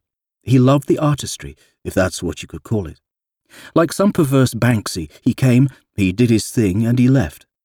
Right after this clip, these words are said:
And nobody noticed. Which was almost as shocking as the manner in which he displayed his tableau of terror. Reckless, a hybrid of planner and opportunist. Neon, as the press had dubbed him, got off on very public displays of his work.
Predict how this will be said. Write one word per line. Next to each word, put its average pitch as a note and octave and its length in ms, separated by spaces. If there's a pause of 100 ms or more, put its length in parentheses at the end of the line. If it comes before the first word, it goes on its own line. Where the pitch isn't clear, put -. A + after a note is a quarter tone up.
(420)
And G2 220
nobody A#2+ 400
noticed. C#3 500 (540)
Which B2+ 200
was C3 160
almost D3+ 360
as - 60
shocking F#2 360 (220)
as B2 160
the A#2 80
manner B2 360
in F2 120
which G2 180
he G#2 80
displayed G2+ 540
his F#2+ 180
tableau F#2+ 460
of E2 120
terror. G2+ 360 (1000)
Reckless, - 480 (380)
a D3+ 40
hybrid C3+ 420
of A2+ 180
planner A#2 440
and G2 220
opportunist. G2+ 680 (440)
Neon, A2 480 (140)
as F#2 220
the F#2 80
press G2 320
had - 160
dubbed F#2+ 200
him, E2+ 140 (320)
got A#2+ 160
off A#2 300
on G2+ 160
very A#2 260
public B2+ 380
displays G2+ 580
of D#2+ 80
his D#2+ 160
work. E2 340